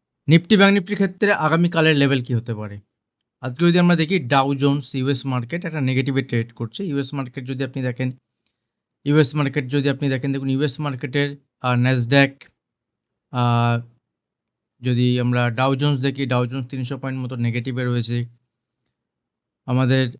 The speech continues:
ন্যাসড্যাক যদি দেখি, ন্যাসড্যাক যে আইটি ইনডেক্স, সেটাও তিনশো পয়েন্ট নেগেটিভে রয়েছে। Overall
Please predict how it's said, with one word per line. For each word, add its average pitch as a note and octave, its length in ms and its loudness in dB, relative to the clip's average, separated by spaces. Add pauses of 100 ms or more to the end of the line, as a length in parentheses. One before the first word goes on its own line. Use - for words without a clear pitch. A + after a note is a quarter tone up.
(600)
ন্যাসড্যাক C#3 600 6
যদি D3 200 2
দেখি, C3+ 160 -2 (100)
ন্যাসড্যাক B2 360 0 (100)
যে C3+ 40 0 (120)
আইটি B2+ 240 -2 (100)
ইনডেক্স, B2+ 320 -2
সেটাও C#3 240 -6 (100)
তিনশো C3 320 -6
পয়েন্ট C3+ 240 -4
নেগেটিভে B2 360 0 (200)
রয়েছে। A#2+ 320 0 (2750)
Overall F#3 300 8